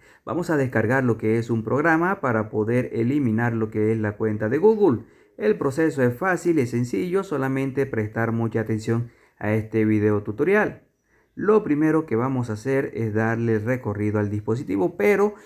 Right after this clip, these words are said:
este dispositivo no le funciona la red de Wi-Fi. Entonces vamos a ejecutar este programa,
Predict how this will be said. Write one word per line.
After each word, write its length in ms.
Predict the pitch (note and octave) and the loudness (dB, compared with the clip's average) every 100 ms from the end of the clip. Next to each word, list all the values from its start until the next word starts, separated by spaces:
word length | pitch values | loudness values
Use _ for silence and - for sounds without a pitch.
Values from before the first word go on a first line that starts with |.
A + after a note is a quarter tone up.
| _ | _
este 280 | - F3+ F3 | -8 -2 0
dispositivo 680 | C3+ A#2+ D#3+ C3+ B2 D3+ D3 | 0 0 -2 -2 -2 0 2
no 220 | C#3 C#3+ | 2 0
le 160 | C#3+ C#3 | 2 0
funciona 540 | C3+ G#2 A#2+ B2 A#2+ | -2 -4 0 2 2
la 120 | A2+ | 2
red 400 | G#2+ A2 A2 A2 | 0 2 2 2
de 140 | A2 A2 | 2 2
Wi-Fi. 580 | A2+ A#2 F#3+ G3+ B2 - _ _ - | 2 0 0 0 0 -6 _ _ -8
Entonces 600 | G2+ G#2 D#3+ D#3+ G3 A3 | -6 0 0 2 -2 -4
vamos 320 | D3+ A#2+ C3 | -4 -2 -2
a 60 | C3 | -2
ejecutar 500 | B2 A#2+ G#2+ A#2 A2+ | -2 -2 -4 -2 -2
este 220 | A2+ A2+ | -2 -2
programa, 640 | A2 A#2+ E3 G#3+ F3 G#2+ | 0 0 2 2 2 0